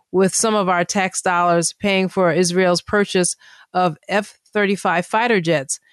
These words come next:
capable of carrying nuclear weapons. And Code Pink, along with the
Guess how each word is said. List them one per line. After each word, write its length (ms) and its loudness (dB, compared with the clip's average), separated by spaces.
capable 600 0
of 160 -6
carrying 560 2
nuclear 420 2
weapons. 680 -4
And 240 2
Code 260 2
Pink, 200 0
along 340 2
with 200 0
the 340 2